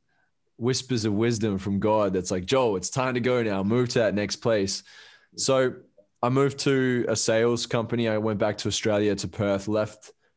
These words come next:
uh, Miami, Florida. And everyone thought I was crazy. They're like, "Why are you throwing in the towel? You've got these big red carpet events and you're just getting started," and all these awards. And I was like, "It's just not, my heart's not there anymore." And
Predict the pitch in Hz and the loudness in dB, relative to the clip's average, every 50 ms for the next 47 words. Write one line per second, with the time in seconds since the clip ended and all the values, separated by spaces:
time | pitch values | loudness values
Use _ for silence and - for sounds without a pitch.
0 | _ _ _ _ _ _ - 98 98 95 80 90 98 98 98 98 101 101 104 104 | _ _ _ _ _ _ -6 -2 -2 -2 0 0 -2 0 0 0 0 0 0 -2
1 | 98 98 95 - 101 95 95 95 92 92 90 92 95 - - _ _ _ _ _ | -2 -4 -4 -4 -2 -2 0 0 0 -2 -2 -2 -4 -6 -12 _ _ _ _ _
2 | _ _ _ _ _ _ _ _ - 104 110 110 110 107 107 104 104 104 101 98 | _ _ _ _ _ _ _ _ -6 -4 -2 -2 -2 -2 -2 -2 -2 -2 -4 -4
3 | - - - - 110 113 117 123 123 120 95 117 113 110 107 104 98 - - 110 | -6 -10 -6 -2 0 0 2 0 0 0 0 2 2 2 2 0 -2 -2 -2 0
4 | 101 104 104 95 101 104 104 101 104 104 147 - 98 98 98 98 101 104 107 110 | 0 0 0 0 0 -2 -2 -2 -4 -6 -8 -6 -4 -4 -2 -2 0 0 0 0
5 | 110 113 107 107 - 113 113 110 107 107 104 101 98 98 - 117 110 113 113 113 | 0 0 -2 -2 -2 -2 0 0 0 0 0 -2 -2 -2 0 0 0 2 2 2
6 | 110 110 107 107 107 104 98 98 110 87 101 104 101 - 110 104 92 98 104 107 | 2 2 2 2 0 -2 -2 -2 -2 -2 -2 -2 -2 -2 -2 -2 0 0 -2 -2
7 | 101 98 - 113 104 98 101 98 98 92 110 120 123 123 120 117 110 - - 107 | -2 -2 -2 -2 -2 -2 -2 -4 -4 -2 -2 -2 -2 -2 -2 -4 -4 -4 -4 -2
8 | 104 104 101 95 110 110 104 - - 104 101 98 98 - - 135 127 123 123 120 | -2 -2 -2 0 -2 -2 -2 0 0 0 0 0 -2 -2 0 2 2 4 4 4
9 | 123 120 117 117 113 104 101 104 107 113 113 110 104 104 104 110 107 104 - - | 4 4 4 2 2 0 0 -2 -2 0 0 -2 -2 -2 -2 -2 -2 -4 -4 -6
10 | 98 104 104 107 101 101 95 90 92 92 - 110 107 - 110 110 117 - - 98 | -4 -4 -4 -4 -6 -6 -8 -8 -8 -8 -8 -10 -8 -6 -4 -4 -4 -4 -2 -4
11 | 92 90 104 107 113 117 - - 101 87 78 101 92 - - 165 123 104 98 95 | -2 0 0 0 0 -2 -2 -4 -4 -2 -2 -2 -2 -2 -2 -4 -2 -2 -2 -2
12 | 92 87 87 85 - - - - - - - - - - _ _ _ _ _ - | -2 -4 -6 -8 -12 -16 -20 -20 -20 -20 -20 -20 -20 -20 _ _ _ _ _ -2
13 | 117 120 120 120 120 120 120 117 | 0 0 2 2 2 0 0 -2